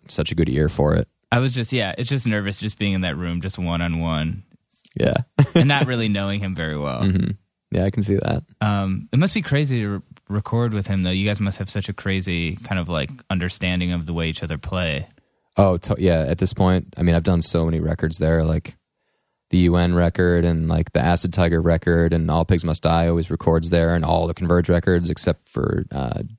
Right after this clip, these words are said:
Speaker 1: Jane Doe and the ones before it. But yeah, I mean, yeah, we're pretty comfortable with each other at this point.
Speaker 2: Is he still in the same space?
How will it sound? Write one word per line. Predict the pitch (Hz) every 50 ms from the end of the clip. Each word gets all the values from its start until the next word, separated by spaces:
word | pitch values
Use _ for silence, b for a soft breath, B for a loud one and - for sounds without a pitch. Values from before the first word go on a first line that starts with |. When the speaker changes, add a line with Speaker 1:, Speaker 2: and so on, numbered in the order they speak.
| - - -
Speaker 1:
Jane | - 90 90 92
Doe | 92 - - -
and | - 78
the | 78
ones | - - -
before | - - - - - - -
it. | - -
But | - - -
yeah, | - 104 92
I | 92
mean, | 92 92 90 92 90 - _ _ _ _ _ _ _ _ _ _ _ _ _ _ _ _ _ _ _ _ -
yeah, | - 90
we're | 87 95 98
pretty | - 117 101
comfortable | - - 87 87 - - 90 90
with | 87 90
each | 87 -
other | 90 90 87 90
at | 87
this | - 90 -
point. | - - 90 90 87 87 - _ _
Speaker 2:
Is | - 117 135
he | 156
still | 156 156 165
in | 147 135
the | 120
same | - 117 107 107
space? | - - - 98 101 123 143 - - - -